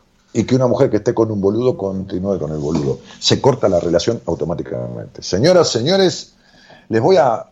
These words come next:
a desear, ¿qué pasa? Ah, váyanse, chicos, de, del, del, del coso, porque vamos a cortar el, la transmisión de,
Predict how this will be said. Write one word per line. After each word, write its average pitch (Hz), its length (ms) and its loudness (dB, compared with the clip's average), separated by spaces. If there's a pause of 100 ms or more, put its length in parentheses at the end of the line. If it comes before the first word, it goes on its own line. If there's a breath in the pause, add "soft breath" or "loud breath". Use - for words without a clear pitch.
(100)
a 104 80 -4
desear, 135 540 0
¿qué 131 100 -2
pasa? 120 640 -4
Ah, 139 280 0
váyanse, 180 720 0
chicos, 180 300 -6
de, 127 120 -2
del, 107 380 -4
del, 101 280 -4
del 104 140 -4
coso, - 240 0
porque 107 160 -2
vamos 120 200 2
a - 40 -14
cortar 123 420 2
el, 95 260 -4
la 90 140 -4
transmisión 101 580 -6
de, 92 300 0